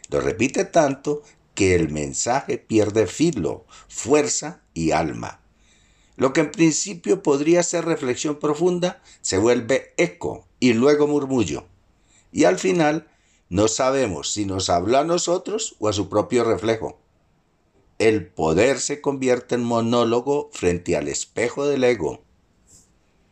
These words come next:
No es que falte contenido, lo que falta es dirección. El mensaje se disuelve entre anécdotas, entre frases que buscan ser historia,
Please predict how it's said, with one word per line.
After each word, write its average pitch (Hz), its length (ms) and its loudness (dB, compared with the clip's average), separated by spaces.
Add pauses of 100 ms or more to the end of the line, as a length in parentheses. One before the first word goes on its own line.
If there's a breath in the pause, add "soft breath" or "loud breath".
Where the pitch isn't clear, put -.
(480 soft breath)
No 82 160 0
es - 100 0
que 139 160 0
falte 139 460 -2
contenido, 98 800 -2 (280)
lo - 180 -6
que 80 100 -6
falta 92 300 -2
es 120 100 -4
dirección. 85 640 -2 (920 loud breath)
El - 140 -6
mensaje 143 400 0
se 151 140 -4
disuelve 120 540 0
entre 147 260 -2
anécdotas, 107 960 -2
entre 90 400 -2
frases 123 720 0
que 95 140 -8
buscan 101 360 -4
ser 107 220 -4
historia, 131 640 -4